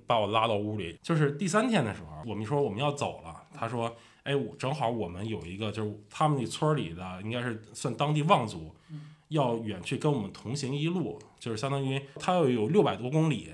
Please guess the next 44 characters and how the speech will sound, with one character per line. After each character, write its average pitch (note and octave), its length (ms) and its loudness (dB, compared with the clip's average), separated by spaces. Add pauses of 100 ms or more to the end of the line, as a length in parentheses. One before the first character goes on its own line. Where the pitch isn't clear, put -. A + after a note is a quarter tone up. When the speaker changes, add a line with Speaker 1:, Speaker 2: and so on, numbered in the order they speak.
Speaker 1:
去 B2 380 0
到 C3+ 260 6
另 D#3 140 4
外 D#3 140 6
一 A2+ 80 0
个 B2+ 100 0
地 D3 100 0
儿 A#2+ 100 4
去 G#2 100 -8
结 G#2+ 160 -2
婚， C#3+ 240 4 (240)
Speaker 2:
对。 - 140 -16
Speaker 1:
但 D3+ 100 4
是 B2+ 80 4
我 G#2+ 80 0
们 F#2 120 -4
是 A2+ 60 -2
正 B2+ 140 0
好 C#3+ 100 2
顺 D3+ 200 0
路。” F3 340 0
Speaker 2:
嗯。 - 80 -16 (560)
Speaker 1:
然 A#2+ 180 8
后 F3 160 12
呢， B2 380 6 (600)
就 D#3 120 6
问 C#3+ 240 8
我 G2 100 0
们 F2+ 180 -4
要 B2+ 100 6
不 A#2+ 80 6
要 A#2+ 60 8
搭 B2+ 120 4
车， C3+ 340 -4 (220)
我 - 60 -12
们 A2+ 80 -4
说 E3 120 0
：“当 G#3 160 4
然 A3 80 8
好 B2+ 240 6
啊， A2 140 2
这 E3 100 6
免， F3 380 6
Speaker 2:
是。 - 80 -4